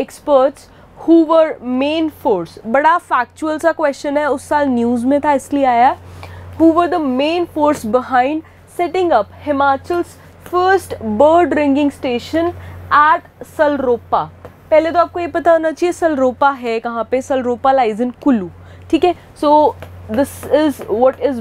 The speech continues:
being taught, talked about here is Kulu। Now आपको यहाँ पे, uh, a couple of answers, options दिए हुए हैं। Your option A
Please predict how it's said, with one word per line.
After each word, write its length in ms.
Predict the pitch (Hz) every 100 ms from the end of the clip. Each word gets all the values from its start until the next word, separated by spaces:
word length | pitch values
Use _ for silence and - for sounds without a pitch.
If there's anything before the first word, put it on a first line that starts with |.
| 208
being 180 | 269 262 -
taught, 240 | 262 254 247 - - -
talked 320 | 277 277 254
about 320 | 247 254 240 -
here 180 | 247 226 320
is 160 | - - -
Kulu। 200 | 269 208 160 - - - -
Now 140 | 277 302 - -
आपको 680 | 262 277 - 359 349 359 -
यहाँ 340 | 240 285 285 285
पे, 100 | 311 330 320 - - - - - - -
uh, 560 | 233 269 269 269 277
a 0 | 277
couple 280 | 285 311 320
of 140 | - - - 240
answers, 460 | 240 285 294 - - 233
options 360 | - 311 277
दिए 120 | 302
हुए 200 | 285 262
हैं। 100 | 277 - - - - - - - -
Your 120 | 240 - 247
option 320 | - 349
A 60 | 311